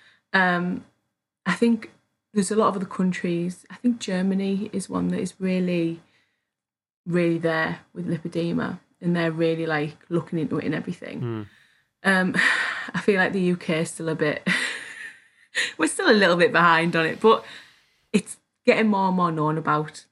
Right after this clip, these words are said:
Speaker 1: And like I said, I do find that medical professionals are more and more open about learning about it or
Speaker 2: Hmm.
Speaker 1: wanting to know about it. Um, 'cause I think that most people will know someone with lipedema,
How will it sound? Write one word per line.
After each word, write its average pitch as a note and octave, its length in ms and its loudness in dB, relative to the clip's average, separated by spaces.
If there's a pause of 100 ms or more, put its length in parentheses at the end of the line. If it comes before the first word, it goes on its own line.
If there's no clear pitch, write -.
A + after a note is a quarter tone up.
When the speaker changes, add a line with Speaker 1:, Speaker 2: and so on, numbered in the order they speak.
Speaker 1:
And F3 100 0
like G3 140 4
I - 40 -2
said, E3+ 220 -4
I E3+ 80 2
do E3+ 200 4
find E3+ 260 -2
that D#3 60 -2
medical D#3+ 380 -4
professionals D#3 640 -6
are E3 120 -6
more D#3 240 2
and D3+ 80 -4
more D3 260 0
open D3 520 -4 (200)
about D3+ 420 0 (220)
learning D#3 380 0
about D3 260 -2
it - 120 -4
or - 180 0
Speaker 2:
Hmm. G#2+ 40 -4 (360)
Speaker 1:
wanting E3 340 -2
to - 100 -6
know D3+ 140 2
about D3 300 0
it. D3+ 300 -6 (160)
Um, D3 400 0 (1200)
'cause - 280 -4 (180)
I E3+ 300 2
think D#3 440 -8
that - 140 -12 (240)
most E3 320 -4
people D#3+ 300 -2
will D#3 80 -2
know D3+ 280 -2
someone D3+ 320 -6
with D3 140 0
lipedema, D3 640 -4